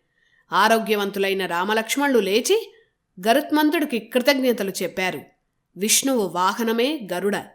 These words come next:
కానీ రాముడు మానవ రూపంలో అవతరించాడు కనుక గరుత్మంతుణ్ణి గుర్తుపట్టలేడు. అందుకే,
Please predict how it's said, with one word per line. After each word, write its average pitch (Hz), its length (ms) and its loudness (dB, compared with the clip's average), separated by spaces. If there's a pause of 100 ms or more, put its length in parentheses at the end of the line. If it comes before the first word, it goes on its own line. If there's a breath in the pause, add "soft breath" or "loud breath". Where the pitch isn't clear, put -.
(380)
కానీ 269 320 4
రాముడు 226 500 0 (320 loud breath)
మానవ 220 340 2
రూపంలో 262 440 2
అవతరించాడు 175 760 -2 (340)
కనుక 202 260 -2 (600 loud breath)
గరుత్మంతుణ్ణి 247 680 0
గుర్తుపట్టలేడు. 202 840 -2 (500)
అందుకే, 208 540 -2